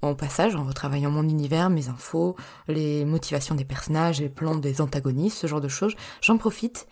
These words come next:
pour réfléchir à toutes les remarques qu'on m'a fait sur Wattpad notamment, puisque je publie le début de mon roman sur Wattpad, et, euh, d'y réfléchir, de voir qu'est-ce qui peut être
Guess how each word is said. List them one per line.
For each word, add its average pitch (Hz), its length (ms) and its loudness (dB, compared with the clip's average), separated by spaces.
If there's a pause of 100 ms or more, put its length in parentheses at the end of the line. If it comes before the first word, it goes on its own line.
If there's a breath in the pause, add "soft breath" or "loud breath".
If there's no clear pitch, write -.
(200 soft breath)
pour 175 120 0
réfléchir 220 500 2
à 160 60 0
toutes - 280 -8
les 190 60 4
remarques 165 420 0
qu'on 165 80 -4
m'a 143 120 -4
fait 175 360 -2 (360 loud breath)
sur - 200 0
Wattpad 180 340 4
notamment, 175 480 2
puisque - 320 -10
je 139 120 -2
publie 175 380 0
le 180 80 4
début 160 260 0
de 190 60 6
mon 165 120 4
roman 151 320 0
sur 151 200 -6
Wattpad, 170 360 -2 (920 soft breath)
et, 196 320 6
euh, 165 220 6
d'y 151 160 -2
réfléchir, 180 540 2
de 220 80 6
voir 180 260 2
qu'est-ce - 260 0
qui 185 100 -6
peut - 120 2
être - 220 0